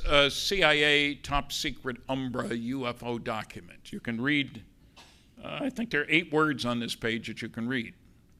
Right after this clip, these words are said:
And don't say, "Scrape off the black." They send you Xeroxes. There's nothing under <laughs> there. Uh, I've got dozens of these.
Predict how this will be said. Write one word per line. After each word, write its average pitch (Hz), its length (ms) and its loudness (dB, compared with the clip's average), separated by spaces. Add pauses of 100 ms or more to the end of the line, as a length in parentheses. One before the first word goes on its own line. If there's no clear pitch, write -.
(420)
And 131 80 0
don't 160 200 6
say, 170 180 12
"Scrape 151 400 4
off 143 240 4
the 135 80 0
black." 113 500 0
They 127 120 0
send 139 260 2
you 143 80 2
Xeroxes. 113 840 2
There's 113 160 0
nothing 123 320 -2
under 110 320 0
<laughs> - 240 -8
there. - 340 -4 (1120)
Uh, 123 280 6 (2250)
I've 135 140 2
got 151 200 4
dozens 139 360 0
of 117 100 -6
these. 113 420 -6